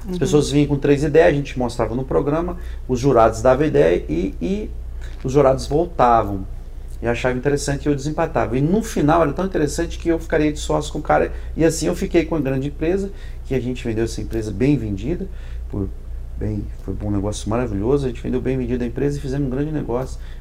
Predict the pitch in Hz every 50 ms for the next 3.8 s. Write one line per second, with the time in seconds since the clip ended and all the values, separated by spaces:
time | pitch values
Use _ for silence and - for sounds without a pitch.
0 | - - - 131 131 123 - - 127 127 127 - 127 127 123 127 131 131 127 -
1 | - 107 110 110 123 120 117 120 127 131 139 131 101 98 101 98 104 101 - -
2 | - - - - - - - - - 123 113 123 123 117 113 123 131 131 - -
3 | - - - - - 156 151 156 - - 104 104 117 120 107